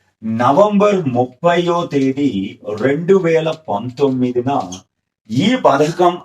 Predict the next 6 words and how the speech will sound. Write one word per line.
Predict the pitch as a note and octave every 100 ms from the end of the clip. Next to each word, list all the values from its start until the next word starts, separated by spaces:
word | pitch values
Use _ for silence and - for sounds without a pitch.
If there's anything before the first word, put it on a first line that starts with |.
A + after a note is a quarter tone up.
| A2+
అమలుకి | D3 E3 F3 F3 E3+
సంబంధించిన | C3 C3 C#3 C#3+ C#3 B2 B2+ - F#3+ C#3+ - G3+ - - F#3+ -
జీవోని | D#3+ G3 F3+ E3+ F3 C#3+
విడుదల | A#2 C3 D3 C#3 B2
చేయడం | A2+ B2 A#2
జరిగింది. | B2+ G#2+ A2 G2